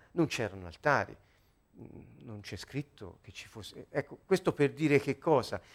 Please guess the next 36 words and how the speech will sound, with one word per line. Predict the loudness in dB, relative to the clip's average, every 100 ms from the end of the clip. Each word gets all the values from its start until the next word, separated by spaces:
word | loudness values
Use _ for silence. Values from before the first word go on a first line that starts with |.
| -20
Che | 2 4
il, | 4 0 -4 -4 -6 _ -16
eh, | -10 -8 -10 -12 -20 -20 -20 -20 -20 -20 -20 -20 -20 -20 -18 -12
il | -2
senso | 4 4 2 -2 0
della | 6 6
religione | 6 2 4 6 6 4
è |
qualcosa | 0 0 2 2 0 -2 -12 _
che | 0 2 2 -2 _ _
è | -4
venuto | 2 2 2 0 4
dopo, | 6 8 6 8 8
perché | 8 2 2 2
l'uomo | 10 12 12 8
separato | 0 0 6 6 8 6 4
da | 2
Dio | 2 4 4
a | 6
causa | 4 4
del | 2 2
peccato | -2 2 6 8 8
ha | 4
sempre | 4 2 4
avuto | 2 2 -2
dentro | -2 -2 -4
di | -2
sé | 0 0
questo | 0 -4
bisogno | -2 2 6 6 4
di | 0
ricercare | -2 0 2 0 0 0 2 2 0
il | -4
contatto | -6 -8 -2 -2 -4 -12
con | -12 -12
Dio, | -8 -6 -6